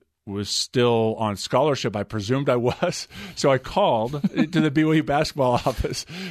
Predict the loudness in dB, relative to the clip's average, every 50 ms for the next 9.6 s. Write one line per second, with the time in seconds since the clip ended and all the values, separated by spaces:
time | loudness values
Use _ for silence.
0 | -14 -10 -8 -2 0 2 2 2 2 0 -4 -10 -12 -12 -14 -18 -16 -10 -6 -4
1 | 0 2 2 4 2 2 2 0 0 0 0 -2 -4 -2 -2 0 2 2 2 2
2 | 0 -2 -4 -2 0 0 2 0 0 0 0 -2 0 0 0 0 -2 -4 -6 -8
3 | -6 -6 -2 0 2 2 2 2 2 2 2 0 0 -2 -4 -6 -14 -18 -14 -8
4 | -4 -4 -2 -4 -4 -8 -12 -18 -16 -10 -10 -8 -6 -6 -6 -6 -6 -4 -2 -2
5 | -2 -2 -2 -2 -4 -4 -4 _ -18 -20 -20 -20 -20 -20 -20 _ -4 0 2 2
6 | 4 2 0 -2 -6 -10 _ _ _ _ _ _ _ -20 -20 _ -2 0 0 2
7 | 2 0 0 0 0 0 2 2 0 -2 0 0 0 -2 0 0 0 2 2 2
8 | 0 -4 -6 -2 -2 -4 -2 -2 0 0 0 0 -2 -4 -2 -2 -2 -2 -2 0
9 | 0 2 2 2 2 -2 -4 -6 -8 -12 -20